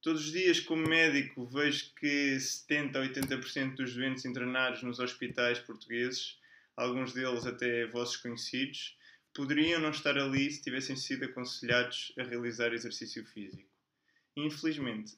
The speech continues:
a maioria deles, ao longo da sua vida, nunca foram aconselhados a tal.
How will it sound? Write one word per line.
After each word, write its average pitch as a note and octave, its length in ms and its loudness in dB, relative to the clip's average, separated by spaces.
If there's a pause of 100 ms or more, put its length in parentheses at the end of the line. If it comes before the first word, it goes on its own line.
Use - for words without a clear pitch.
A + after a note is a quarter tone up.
(160)
a A#2+ 160 -4
maioria B2+ 380 2
deles, C3+ 400 -2
ao B2+ 100 -4
longo C3 160 -4
da B2+ 80 -2
sua B2 240 -4
vida, C3+ 560 -4
nunca C3+ 360 -4
foram B2 260 -8
aconselhados A2+ 580 -6
a A2 80 -6
tal. G2+ 340 -10